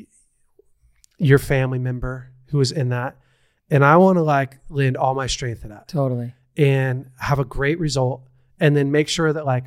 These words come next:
Speaker 1: are we still on, on
Speaker 2: Yeah.
Speaker 1: track? And for me, I mean, uh, being a counselor, working in this world forever, I ha-, I feel like I have the privilege of helping my friends.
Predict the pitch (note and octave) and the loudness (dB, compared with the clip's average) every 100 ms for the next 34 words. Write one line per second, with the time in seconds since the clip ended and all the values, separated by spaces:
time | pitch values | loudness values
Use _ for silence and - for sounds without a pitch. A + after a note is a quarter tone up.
0 | - D3+ C3 C#3 - D#3 C#3 C3 B2 C3 | -8 -4 -2 -2 0 0 2 0 -4 -4
1 | C#3 B2+ A#2+ A#2+ A#2 C3+ A#2+ A#2+ _ _ | -4 -4 -6 -8 -10 -10 -10 -12 _ _
2 | - - - D#3 D#3+ E3 D3+ - C#3 C3+ | -20 -14 0 4 6 4 2 -2 -2 -4
3 | C#3 - F#3 C3 _ _ - B2 C#3+ B2+ | -6 -12 -14 -14 _ _ -4 2 2 2
4 | - B2+ B2+ C#3+ D3 C#3+ C3 - C3+ B2+ | -2 -6 -2 -2 0 -2 -4 -6 -8 -10
5 | - C#3+ C3+ B2 A#2 _ _ _ - C3+ | -6 -4 -4 -4 -8 _ _ _ -2 0
6 | A2 C#3+ C#3 - F3 F3+ - C#3 D3+ C#3+ | 2 0 -4 -2 0 0 -2 -2 -2 -4
7 | C3+ - C#3+ C#3 D#3 - - - B2+ C3 | -4 -4 -2 -4 -4 -6 -16 -10 -8 -6
8 | A#2+ G#2+ A2+ G#2 - | -8 -10 -16 -20 -20